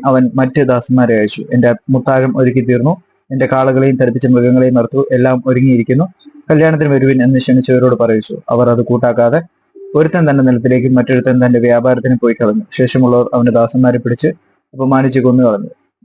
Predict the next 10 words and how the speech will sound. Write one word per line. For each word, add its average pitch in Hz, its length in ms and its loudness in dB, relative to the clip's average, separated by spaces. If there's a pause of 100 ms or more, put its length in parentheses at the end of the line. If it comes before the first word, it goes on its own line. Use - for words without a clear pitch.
(580)
രാജാവ് 143 340 0
കോപിച്ച് 123 360 -2
സൈന്യങ്ങളെ 127 460 2
അയച്ചു. 113 360 -2
ആ 123 80 0
കൊലപാതകന്മാരെ 123 800 0
മുടിച്ച് 117 360 0 (920)
അവർ 143 220 2
പട്ടണം 135 340 0
ചുട്ടുകളഞ്ഞു. 127 480 -2